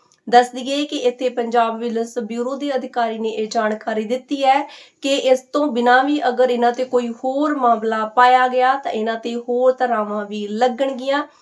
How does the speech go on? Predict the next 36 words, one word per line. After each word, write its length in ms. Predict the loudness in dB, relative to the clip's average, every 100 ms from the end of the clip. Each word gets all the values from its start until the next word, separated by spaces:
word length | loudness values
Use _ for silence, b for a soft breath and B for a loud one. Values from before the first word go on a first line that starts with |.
| b 4
ਨਾਲ 320 | 10 10 8 2
ਹੀ 100 | -4
ਇਹਨਾਂ 340 | -2 0 2
ਨੂੰ 200 | 0 -2
ਕੜੀ 300 | 0 0 0
ਤੋਂ 200 | -2 -4
ਕੜੀ 260 | -2 -6 -6
ਸਜ਼ਾ 440 | -6 -2 2 0
ਵੀ 220 | -2 -8
ਦਿੱਤੀ 460 | -8 -10 -10 -8 -6
ਜਾਵੇਗੀ। 640 | -2 0 0 -2 -2 -8 -10 _ _ _ _ _ -8
ਇੱਥੇ 180 | -4 2
ਦੱਸ 220 | 4 4 0
ਦਈਏ 220 | -6 -6
ਕਿ 120 | -6
ਇਹ 200 | -6 -6
ਕੋਈ, 360 | 0 -2 -2 -10 B B B 8
ਅ, 40 |
ਪਹਿਲੇ 760 | 8 6 6 6 0 -2 0 0
ਅਧਿਕਾਰੀ 480 | 0 4 4 4
ਨਹੀਂ 340 | -2 -4 -6 -4
ਹਨ 360 | 0 2 0
ਜਿਨ੍ਹਾਂ 360 | -2 0 2 2
ਨੂੰ 240 | 2 -2
ਗ੍ਰਿਫਤਾਰ 500 | -2 -4 -4 -4 -4
ਕੀਤਾ 420 | -6 -12 -8 -6 -4
ਗਿਆ 240 | 0 2
ਹੈ, 180 | 2 0
ਜਿਹੜੇ 220 | -4 -4
ਕਿ 180 | -2 -6
ਰਿਸ਼ਵਤ 440 | -6 -10 -12 -8
ਲੈਂਦੇ 320 | -6 -4 -6
ਹੋਏ 220 | -6 -6 -8
ਫੜੇ 360 | -6 -6 -4
ਗਏ 220 | -4 -4
ਨੇ। 220 | -2 -4